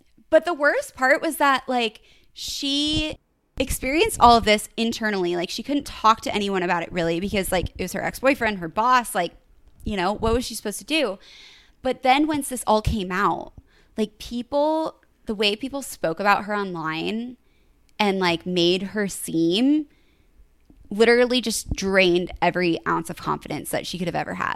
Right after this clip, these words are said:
Like, they were calling her a whore and a slut and, like, how dare she? And, like, she's not a co-founder. She's not capable. She's not worthy. And she even had people, like, reaching out to her family members, like, knocking on her window of her apartment, like, T M Z knocking on her window being like, "Hey, we want your quote." Like,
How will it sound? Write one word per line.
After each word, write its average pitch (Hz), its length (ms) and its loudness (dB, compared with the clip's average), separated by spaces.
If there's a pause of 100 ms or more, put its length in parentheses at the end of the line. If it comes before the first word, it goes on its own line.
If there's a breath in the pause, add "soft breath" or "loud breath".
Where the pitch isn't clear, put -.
Like, 170 320 -2
they 196 200 4
were 185 140 2
calling 165 340 -2
her 165 140 -10
a 170 60 -10
whore 302 340 2
and 170 100 -6
a - 40 -10
slut - 440 2
and, 214 80 -6
like, 175 220 -2 (240 loud breath)
how 185 180 4
dare 311 340 2
she? 190 260 0
And, 160 100 0
like, 156 160 -10 (240)
she's - 240 -4
not 190 140 4
a 165 40 -4
co-founder. 214 540 4
She's - 160 -8
not - 160 -6
capable. 202 480 -4
She's - 160 -8
not 180 220 -4
worthy. 208 580 0 (440 loud breath)
And 247 120 0
she 285 140 -2
even 359 220 -2
had 254 200 -2
people, 240 220 -6
like, 202 200 -4
reaching 180 280 -4
out 226 100 0
to 254 80 -6
her 269 100 -2
family 285 380 0
members, 196 380 0
like, 190 120 -8
knocking 214 480 -2
on 254 160 -2
her 220 300 -4 (240)
window 202 680 4
of 202 120 -2
her 226 140 -6
apartment, 226 640 -2
like, 196 160 -4 (240)
T 254 220 0
M 254 120 4
Z 240 200 4
knocking 226 280 10
on 247 80 6
her 247 60 4
window 247 220 6
being 226 160 2
like, 226 220 2
"Hey, 415 200 0
we 302 120 6
want 247 180 4
your 277 120 4
quote." 302 260 6
Like, 247 180 0